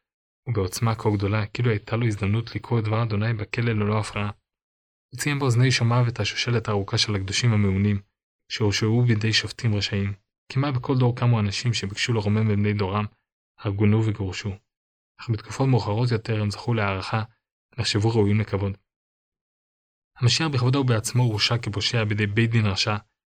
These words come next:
שלא עשה דין צדק. אחרי שג'רום חזר בו מכפירתו,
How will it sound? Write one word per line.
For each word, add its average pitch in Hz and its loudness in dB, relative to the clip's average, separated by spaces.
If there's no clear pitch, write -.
שלא 104 -4
עשה 104 0
דין 101 0
צדק. 98 -6
אחרי 135 0
שג'רום 113 2
חזר 113 -2
בו 123 2
מכפירתו, 107 -4